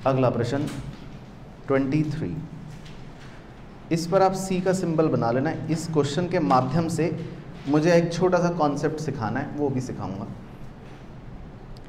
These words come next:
चलो, तो question ट्वेंटी थ्री पढ़ते हैं। ट्वेंटी थ्री में क्या लिखा है जी? "Simran and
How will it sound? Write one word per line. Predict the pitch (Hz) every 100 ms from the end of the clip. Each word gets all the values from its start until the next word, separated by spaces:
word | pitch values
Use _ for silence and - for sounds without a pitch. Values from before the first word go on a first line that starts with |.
| - - - - - - - - -
चलो, | - 104
तो | - -
question | - 127 156
ट्वेंटी | 139 135 131
थ्री | 127 131
पढ़ते | 123 117 143
हैं। | -
ट्वेंटी | 123 113 127
थ्री | 139
में | 123 120
क्या | 123
लिखा | 117 117 135
है | 127
जी? | 127 151 - - - - - - - - - - - - - - - - - - - - - - - - - - - - - - - - - - -
"Simran | 175 185 220
and | - 170 185